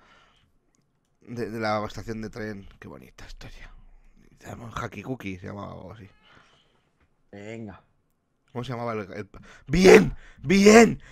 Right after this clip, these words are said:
Speaker 1: ¡Por
Speaker 2: Claro,
Speaker 1: fin!
Speaker 2: no nos sufocamos, Chincheto. <laughs>
Speaker 1: ¿Cómo vas a sufocar con tres alturas? Bueno, que escucha. ¡Ay! Me pinché, güey, en el ojo. ¿Dolió?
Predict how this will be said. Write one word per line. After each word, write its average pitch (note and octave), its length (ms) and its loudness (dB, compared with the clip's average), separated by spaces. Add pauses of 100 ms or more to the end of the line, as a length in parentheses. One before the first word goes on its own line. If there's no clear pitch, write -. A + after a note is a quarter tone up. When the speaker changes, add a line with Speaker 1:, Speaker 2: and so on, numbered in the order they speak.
(100)
Speaker 1:
¡Por F#3 220 12
Speaker 2:
Claro, - 240 2
Speaker 1:
fin! A#3 380 8
Speaker 2:
no A#2 160 -6
nos E3+ 120 -6
sufocamos, C#3+ 520 -6
Chincheto. D#3+ 380 -8
<laughs> - 180 -10
Speaker 1:
¿Cómo B2+ 260 -4
vas F#3+ 160 4
a F#3+ 60 0
sufocar G#3+ 340 2
con A3 140 2
tres A#3+ 120 -6
alturas? C3+ 600 -4 (500)
Bueno, E3 300 6 (280)
que D3+ 220 6
escucha. D3 340 -2
¡Ay! F#3+ 380 2 (180)
Me A#2 120 -6
pinché, B2 420 -6
güey, D3+ 200 0
en C#3+ 80 -6
el C#3 100 -2
ojo. D3 280 -6 (880)
¿Dolió? A#2 380 -4